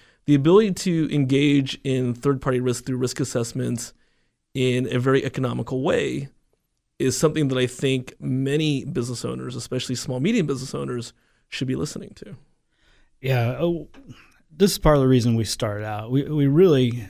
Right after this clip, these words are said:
Speaker 2: um, it was painful to watch companies struggle. And, uh, our industry always says the first critical step is take an assessment. But if the assessment cost, if it starts at ten thousand and then goes up, uh, for a small company, even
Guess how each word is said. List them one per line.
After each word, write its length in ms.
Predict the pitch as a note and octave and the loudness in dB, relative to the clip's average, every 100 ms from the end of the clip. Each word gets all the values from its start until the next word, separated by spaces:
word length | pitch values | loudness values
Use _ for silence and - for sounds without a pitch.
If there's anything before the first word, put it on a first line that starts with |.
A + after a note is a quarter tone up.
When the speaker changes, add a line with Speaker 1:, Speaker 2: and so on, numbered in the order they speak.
| - | -6
Speaker 2:
um, 600 | C3 B2+ B2 A#2 A2 - | -4 -2 -2 -4 -8 -6
it 60 | C#3+ | -2
was 120 | C3 | -2
painful 380 | - F#3 F3+ D3 | 2 0 2 0
to 60 | B2+ | 0
watch 320 | B2 A#2 - | -2 -6 -4
companies 420 | D3 B2 A2+ G2+ | -2 -2 -4 -4
struggle. 580 | - - A#2+ A#2 A2 G#2 - - _ _ - | -4 -2 -4 -4 -8 -10 -16 -20 _ _ -6
And, 380 | C3 C3 B2+ | -2 2 2
uh, 300 | B2+ B2 B2+ - | 2 0 -2 0
our 180 | D#3+ | 2
industry 460 | D3+ D3 B2 - C3 | 4 2 0 -2 -2
always 240 | B2+ A#2+ | 0 -2
says 280 | A#2 A2+ A2 | -4 -4 -6
the 60 | - | -6
first 280 | B2+ B2 - | -4 -4 -4
critical 340 | C3 A#2 B2 | -6 -4 -6
step 460 | - A2 A2 A#2 A2 | -6 -4 -6 -6 -8
is 160 | G#2 | -10
take 260 | - - - | -12 -16 -10
an 60 | |
assessment. 500 | G#2+ C#3+ C#3 - G#2+ - _ _ - | -4 0 0 -2 -10 -18 _ _ -6
But 100 | A#2+ | -4
if 80 | A2+ | -4
the 380 | B2 B2 B2 A#2+ | -6 -6 -6 -8
assessment 480 | - D3+ D3+ D3 B2+ | -4 -2 2 2 2
cost, 440 | C#3+ C3 B2 - _ _ _ _ _ _ - | 2 2 2 -2 _ _ _ _ _ _ -4
if 180 | B2+ A#2+ | -4 -2
it 140 | A#2+ | -2
starts 400 | - C#3 E3 F3+ | -2 0 2 0
at 140 | A2+ - | -4 -4
ten 220 | A2+ G2+ | -4 -4
thousand 440 | F#2+ F2 E2+ - - _ _ - | -10 -12 -16 -20 -20 _ _ 0
and 140 | B2 | 0
then 240 | A2+ A2 - _ - | 2 -2 -6 _ 2
goes 260 | B2+ A#2 | 4 4
up, 300 | D#3 A#2+ - - _ _ _ _ | 2 2 -2 -20 _ _ _ _
uh, 300 | C3 B2+ B2+ | -2 2 2
for 160 | A#2+ C3+ | 2 0
a 40 | |
small 320 | B2 D3+ E3+ E3+ | 0 0 0 0
company, 380 | D3+ C3+ C#3 | 0 0 2
even 400 | C3+ C#3 B2+ A#2+ | 2 4 0 -4